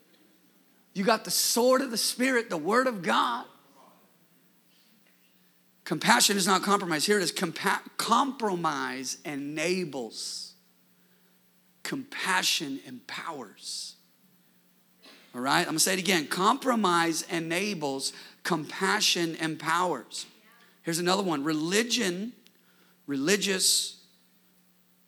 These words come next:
mindset towards people. Religion judges people because of their sin. Compassion loves people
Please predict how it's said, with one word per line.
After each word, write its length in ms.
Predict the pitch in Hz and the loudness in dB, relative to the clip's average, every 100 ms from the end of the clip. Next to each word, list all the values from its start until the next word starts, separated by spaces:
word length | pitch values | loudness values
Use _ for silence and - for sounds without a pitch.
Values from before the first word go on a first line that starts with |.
| - | -6
mindset 840 | 139 151 175 170 170 151 156 151 - | 0 2 4 4 2 2 0 -4 -4
towards 240 | 160 139 | -2 -2
people. 300 | - 156 165 | -2 -2 -2
Religion 760 | 143 143 143 190 196 202 180 131 | -2 -2 -2 -2 -4 -4 -6 -6
judges 520 | 113 170 175 151 139 | -2 0 0 -2 -6
people 420 | - 143 127 127 | -6 -6 -6 -10
because 600 | 117 123 107 - 165 160 | -10 -12 -10 -6 -4 -4
of 200 | 135 113 | -4 -8
their 160 | 110 104 | -10 -4
sin. 320 | - - 85 55 _ _ _ _ _ _ _ _ _ _ _ _ | -2 -2 -6 -18 _ _ _ _ _ _ _ _ _ _ _ _
Compassion 920 | - 117 - - 156 - - 131 117 120 | -12 -12 -10 -2 0 2 0 -2 -6 -2
loves 340 | 147 147 - | -2 0 -4
people 600 | - 131 110 - 110 104 | -6 -8 -8 -12 -18 -18